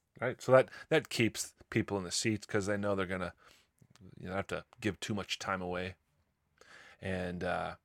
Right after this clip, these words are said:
that and also the, the free corn wafers and the, and the free nip of wine, that'll keep 'em coming.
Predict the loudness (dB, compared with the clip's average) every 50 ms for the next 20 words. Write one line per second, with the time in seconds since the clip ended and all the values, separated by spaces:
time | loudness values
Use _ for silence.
0 | _ 2 6 8 8 8 6 4 2 2 2 2 0 -2 -2 -2 -4 -6 -8 _
1 | _ _ _ _ _ -20 -20 -20 _ -14 -12 -10 -2 2 2 2 2 2 2 2
2 | 4 4 4 4 2 2 2 2 2 2 2 2 -2 -4 -6 -8 -10 -10 -10 -10
3 | -10 -8 0 2 2 2 2 0 -4 -8 -12 -18 -12 -6 -4 -4 -2 -2 -2 -4
4 | -2 -2 0 2 2 2 2 2 0 -4 _ _ _ _ _ _ _ _ _ -2
5 | -2 -2 -2 0 -2 -2 -2 -2 -8 -2 0 0 2 2 0 -6